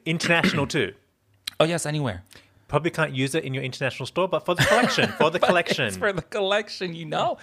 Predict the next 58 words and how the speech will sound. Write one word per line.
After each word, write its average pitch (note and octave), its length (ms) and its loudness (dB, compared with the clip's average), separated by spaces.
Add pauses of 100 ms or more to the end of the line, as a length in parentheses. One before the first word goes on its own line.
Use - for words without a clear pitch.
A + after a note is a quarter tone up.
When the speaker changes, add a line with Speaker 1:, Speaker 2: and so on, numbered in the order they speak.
(120)
Speaker 1:
Yeah. C#3+ 180 0
Speaker 2:
Honey, G#3 300 0
they're C3 180 0
cute G3 260 -8
little G3+ 160 -2
cards. G#3 540 0
Speaker 1:
Yes, - 560 -2
very C#3+ 140 2
Speaker 2:
You - 80 0
Speaker 1:
cute. G#3 160 2
Speaker 2:
absolutely A#3 380 -4
need G#3 200 -4
one. G2 400 -6
Speaker 1:
Yeah. F3 240 -2 (220)
Speaker 2:
Absolutely. C#3 560 -6
So A#2 160 -2
we'll A#2 160 -2
be C#3 180 -14
sending B2 320 -2
those A#2 240 -2
out. A2+ 260 0
So G#2+ 840 0
by G#2 100 -4
the G#2 60 -6
time A#2+ 240 -10
you A#2 80 -10
hear A2+ 240 -8
this, - 200 -12
you G#2 60 -14
can G2 160 -8
head G#2 180 -8
over G#2+ 200 -8
to G2 420 -10 (560)
one G#2 180 -2
of A2 60 -2
those G2+ 380 -4
I-, - 60 -18 (140)
Instagrams, G#2+ 840 -8
Twitters, G#2+ 500 -6
or G2 80 -6
social G#2 380 -8
medias G2 380 -6
of F2+ 100 -10
over F2 180 -4
there F2+ 140 -4
with F2+ 200 -4
the F#2+ 40 -6
Mariah F#2+ 320 0
Report. G2 420 -8
Speaker 1:
Yeah, A#2 240 6
let's, C3+ 200 -4
let's D#3 180 2
put F3+ 160 -2
more C#3+ 160 0
details A#2 400 -2
in G#2+ 80 -6
the G2 80 -6
description. - 500 -14